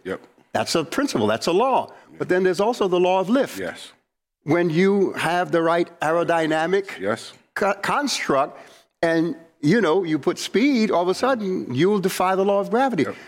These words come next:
Speaker 2: So one law can supersede another. The law of the Spirit of life in Christ Jesus
Speaker 1: Mm-hmm.
Speaker 2: has made us free from the law of sin and death.
Speaker 1: Mm.
Speaker 2: Two laws at work.
Speaker 1: Yes.
Speaker 2: The Spirit of life, boy, it gives me goosebumps.
Speaker 1: <laughs>
Speaker 2: The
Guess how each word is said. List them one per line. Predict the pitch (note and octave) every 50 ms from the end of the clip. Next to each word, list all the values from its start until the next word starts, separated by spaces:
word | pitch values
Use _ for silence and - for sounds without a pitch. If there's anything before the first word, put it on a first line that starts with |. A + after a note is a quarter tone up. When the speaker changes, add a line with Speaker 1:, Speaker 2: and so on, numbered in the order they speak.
| - _ -
Speaker 2:
So | - - C4 A#3 A3
one | G#3+ G3+ F#3 E3+ E3+ G#3 A#3 C4 B3+ A#3
law | G#3 F#3 E3+ F3 F3 F3+
can | - - D#3+
supersede | D3+ - - G3+ F3 - D#3 D3 - - - D3+ D3 C#3+ C#3+ - -
another. | C#3 C3 C3+ C#3 C3 B2+ G2 D2+ -
The | G#2+ A#2+ A2+
law | B2 C3+ C#3+ D3+ D#3+ -
of | C#3+ C#3+ B2
the | B2+ B2+
Spirit | - - - - D#3+ D#3+ D3+ C3+
of | C3+ A#2 F#2
life | G2 A#2+ B2+ C#3 D#3 D#3 - -
in | D#3 C#3 C3
Christ | - - C3+ B2 A#2+ A2 G2+
Jesus | G2 G#2 C3+ E3 D#3+ C3 - G#2+ F2+ - -
Speaker 1:
Mm-hmm. | - G#2+ F#2+ G2 G#2 A2 A2+ A2 G#2
Speaker 2:
has | - B2+ C3 A#2+ A2+ G#2+ -
made | - C3 C3+ C#3+ B2+
us | C3 C3 B2+
free | - - - - E3+ F3+ F3 C#3+
from | A2+ - - C3+ B2 A#2
the | A2+ A2+
law | A2 A2+ B2+ C3+ C#3 C#3 C3 A2
of | - - A#2
sin | - - - C3 A#2+ A2+
and | G#2+ G#2
death. | G#2+ C#3 C#3 G2 - -
Speaker 1:
Mm. | F#2+ F#2 F#2 F2+
Speaker 2:
Two | - D4+ C4
laws | G3 F3+ F3 A#3+ C4+ C#4 - D3
at | B2+ - -
work. | - F#3 A#3+ G#3+ - - - -
Speaker 1:
Yes. | G#2 A2 F#2 - -
Speaker 2:
The | D3
Spirit | - - D#3+ C3 A#2+
of | A2+ F#2+ F#2
life, | A#2+ C3 D#3 G3+ A#3 G3+ - -
boy, | - A2 F#2
it | F2+
gives | F#2+ A#2 F#2
me | F2+ -
goosebumps. | - A2 A2 G#2+ - - E2+ - - D#3 C3+ - -
Speaker 1:
<laughs> | B2+ C3
Speaker 2:
The | -